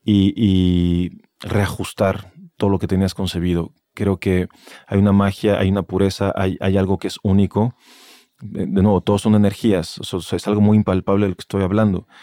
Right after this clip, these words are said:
Pero entonces llegar y tener esa disposición de ver, creo que ahí es donde, vaya, es la magia que se está creando en el momento. Y, y mi aprendizaje más grande es confiar en, en, en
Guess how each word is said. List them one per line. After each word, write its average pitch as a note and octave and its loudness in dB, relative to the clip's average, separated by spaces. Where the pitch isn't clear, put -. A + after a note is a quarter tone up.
Pero G#2 -8
entonces G2+ 0
llegar G#2 4
y A2+ 0
tener G#2 2
esa G#2 0
disposición G2 -2
de G2+ 2
ver, F#2 -2
creo G2 2
que F2 0
ahí F#2 2
es G2 2
donde, G2+ 4
vaya, G2+ -2
es G#2+ -2
la A2 4
magia G#2+ 2
que G2+ -6
se - -8
está F#2 -6
creando G#2 0
en G2+ 2
el F#2+ 0
momento. F#2 -2
Y, F#2+ -2
y A2+ 4
mi G2+ 4
aprendizaje A2 2
más G#2+ 2
grande G#2 2
es G#2+ -4
confiar G#2 -2
en, A#2 0
en, F#2+ -2
en F2+ 0